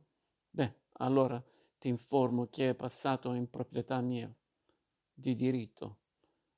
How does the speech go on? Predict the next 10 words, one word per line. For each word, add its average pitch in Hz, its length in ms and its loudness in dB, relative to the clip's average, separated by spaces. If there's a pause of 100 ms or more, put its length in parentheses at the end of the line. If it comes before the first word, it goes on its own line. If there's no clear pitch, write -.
(300)
Alzai 135 520 0
le 120 100 2
spalle 110 640 -4
e, 117 260 -2 (280)
per 123 180 0
mostrare 123 840 -2 (340)
quando 139 340 2
me 127 220 4
ne 127 480 0
infischiavo, 123 1160 -6